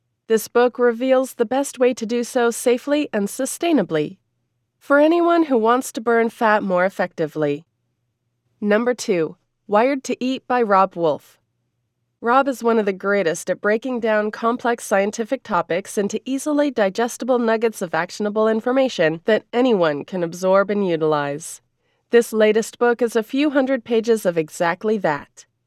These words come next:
If you want to understand why eating and moving right is so hard for so many on a biochemical and behavioral level, and then learn how to overcome it to achieve optimal health and wellness, read this book.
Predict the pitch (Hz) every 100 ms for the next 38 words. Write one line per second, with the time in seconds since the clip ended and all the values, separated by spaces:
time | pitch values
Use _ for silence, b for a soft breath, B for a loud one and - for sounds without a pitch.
0 | _ 240 233 240 262 277 - 277 262 254
1 | - 247 240 220 202 - 214 233 220 202
2 | 208 220 226 220 220 220 202 190 - 285
3 | 302 262 247 233 175 - 208 226 226 175
4 | 160 160 180 175 202 233 240 226 226 226
5 | 226 202 185 190 233 285 240 170 156 156
6 | 151 147 - _ _ 240 247 294 349 294
7 | 262 262 233 226 226 - 208 220 214 214
8 | 208 208 - 196 165 - 220 202 190 -
9 | 220 220 220 208 - 196 202 214 220 233
10 | - - _ _ - 214 226 226 - 175
11 | 156 - -